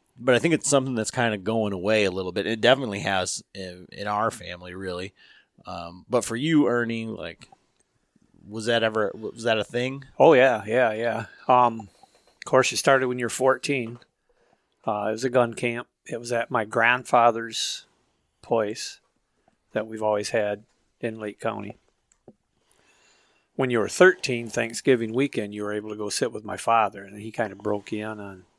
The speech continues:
Speaker 2: trying to be quiet and trying to sit still and stuff. So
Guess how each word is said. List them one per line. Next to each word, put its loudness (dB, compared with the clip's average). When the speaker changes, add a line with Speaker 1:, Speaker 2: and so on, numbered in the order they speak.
Speaker 2:
trying 0
to -6
be -8
quiet -4
and -18
trying -6
to -18
sit -12
still -8
and -20
stuff. -18
So -12